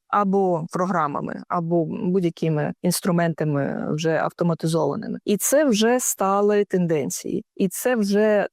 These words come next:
тотальні тенденції. Це і стосується не тільки українців. Це загроза втратити роботу, ну, скажімо так, примітивну фізичну роботу в перспективі кількох років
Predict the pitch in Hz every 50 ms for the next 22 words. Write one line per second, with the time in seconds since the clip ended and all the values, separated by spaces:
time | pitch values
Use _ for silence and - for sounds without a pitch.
0 | _ - 208 196 - 208 208 208 202 185 180 160 - 165 160 160 160 170 180 180
1 | 180 - - 185 - - - 190 196 - - 190 - - 208 196 - - 196 196
2 | 185 - - 190 - - 165 - - - - - 185 - - - - - - -
3 | - 196 180 185 180 202 196 202 185 175 170 - - 185 180 175 - 170 156 -
4 | 170 165 165 165 170 170 175 175 - 226 240 285 - - 208 214 190 - - 180
5 | 170 175 175 165 - 160 165 - _ _ - 233 214 208 202 196 - - 226 208
6 | 185 175 - - 196 180 208 196 - - - 160 151 160 151 139 139 139 135 -
7 | - 151 147 - _ 208 185 - - 202 190 - - - 247 233 220 214 - -
8 | - 208 196 185 - - 208 202 196 - 190 185 165 160 - - - -